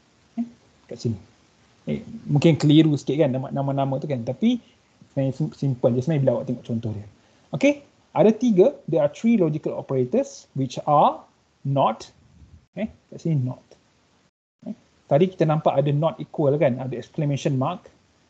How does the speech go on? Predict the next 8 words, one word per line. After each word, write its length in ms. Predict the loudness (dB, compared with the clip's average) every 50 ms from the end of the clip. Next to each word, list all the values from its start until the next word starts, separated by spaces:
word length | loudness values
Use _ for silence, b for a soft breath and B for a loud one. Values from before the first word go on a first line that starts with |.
| _ _ _ _ _
Eh, 80 | -6 -6 -4
kemudian 320 | 0 0 0 0 0 -2 -6 -8
equal, 560 | -10 -12 -12 -8 -2 2 4 4 4 2 0 -4 -6
jadi 160 | -6 -6 -6 -4 -2
menjadi, 320 | -2 0 2 2 0 0 -2 -8 -10 -8 -8 -8 -10 -10 _ -2
menghasilkan 560 | 0 0 0 0 0 -2 0 2 2 2 4
not 160 | 2 0 0 -4 -8
equal 480 | -14 -14 -10 -4 -4 -2 -2 -4 -6